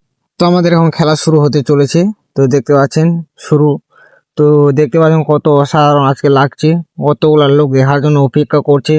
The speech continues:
চারো সাইডে, দেখতে পাচ্ছেন। তো আজকে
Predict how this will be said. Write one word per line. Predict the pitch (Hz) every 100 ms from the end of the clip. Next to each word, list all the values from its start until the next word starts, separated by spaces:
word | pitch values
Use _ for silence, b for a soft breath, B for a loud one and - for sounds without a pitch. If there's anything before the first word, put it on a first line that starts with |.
| 160 _ - -
চারো | 147 143
সাইডে, | 139 135 135 151 185 _ _ _ -
দেখতে | 143 160 170
পাচ্ছেন। | 160 156 180 185 190 b b b -
তো | 165
আজকে | 147 -